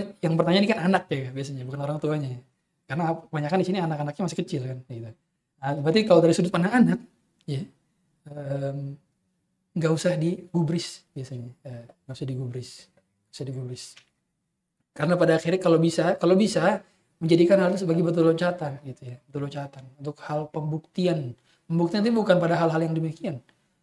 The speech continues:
tapi pembuktian pada hal-hal yang sifatnya mendekatkan kita kepada Allah. Ya. Kalau dunia doang semua orang juga bisa. Pada akhirnya tolak ukur prestasi seorang itu bukan ketika di dunia, tapi ketika menampakkan di, menampakkan kaki di surga. Itu baru prestasi utama.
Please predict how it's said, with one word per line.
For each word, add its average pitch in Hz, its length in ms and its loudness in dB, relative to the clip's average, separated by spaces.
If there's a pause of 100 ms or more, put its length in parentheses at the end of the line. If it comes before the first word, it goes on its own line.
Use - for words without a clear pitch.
(120)
tapi 180 160 0
pembuktian 165 300 0
pada 151 180 -2
hal-hal 147 240 -2
yang 156 180 0 (140)
sifatnya 180 640 0 (160)
mendekatkan 156 400 -4
kita 160 240 -2
kepada 151 160 0
Allah. 143 400 -6
Ya. 143 160 -12 (400)
Kalau 254 240 4
dunia 240 240 6
doang 269 220 4
semua 214 260 -2
orang 226 140 -2
juga 170 100 0
bisa. 151 380 -4 (1120)
Pada 151 140 -2
akhirnya 165 320 -2
tolak 160 180 0
ukur 160 140 -2
prestasi 160 320 -2
seorang 151 340 -2
itu 156 140 -6
bukan 156 240 -6
ketika 139 260 -6
di 139 60 -4
dunia, 151 320 -2 (500)
tapi 156 160 -4
ketika 160 320 -4
menampakkan 147 400 -4
di, 156 220 -2 (760)
menampakkan 147 380 -8
kaki 147 180 -4
di 143 80 -2
surga. 143 320 -4 (380)
Itu 156 180 -2
baru 156 140 -4
prestasi 147 400 -6
utama. 147 340 -8